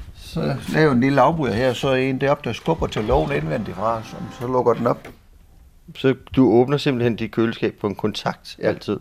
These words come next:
Speaker 2: Der, der er to knapper. Hvad laver den anden knap?
Speaker 1: Den er forberedt til at komme vand i den gamle kaffemaskine automatisk, hvis det er,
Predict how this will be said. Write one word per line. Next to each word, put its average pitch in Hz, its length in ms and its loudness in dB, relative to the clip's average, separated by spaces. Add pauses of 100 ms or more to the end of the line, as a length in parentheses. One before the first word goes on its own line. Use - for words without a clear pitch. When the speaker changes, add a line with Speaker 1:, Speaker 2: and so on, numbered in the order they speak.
Speaker 2:
Der, 113 80 2
der 113 180 2
er 107 40 4
to - 240 4
knapper. 120 360 2
Hvad 135 100 -4
laver 139 160 -2
den 120 80 -2
anden 120 180 0
knap? 113 220 -6 (420)
Speaker 1:
Den 123 160 0
er 117 60 0
forberedt 120 460 2
til 120 100 -4
at 113 80 -2
komme 104 220 -4
vand 127 180 -4
i - 20 -6
den 107 120 -6
gamle 131 260 -2
kaffemaskine 110 600 -6
automatisk, 104 680 -4
hvis - 120 -10
det 107 160 -6
er, 107 160 -2